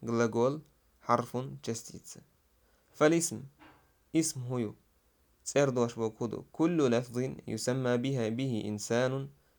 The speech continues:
أو حيوان أو نبات أو جماد أو أي شيء آخر. إز هورا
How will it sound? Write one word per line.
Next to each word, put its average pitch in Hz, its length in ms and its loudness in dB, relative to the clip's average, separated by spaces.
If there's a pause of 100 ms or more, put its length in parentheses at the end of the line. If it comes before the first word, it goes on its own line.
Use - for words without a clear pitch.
(140)
أو 110 120 -2
حيوان 127 720 2 (420)
أو 113 140 2
نبات 113 480 2 (600)
أو 113 140 6
جماد 123 680 2 (480)
أو 123 200 8
أي 127 260 4
شيء 110 360 0
آخر. - 500 -4 (1160)
إز 151 180 2
هورا 139 600 6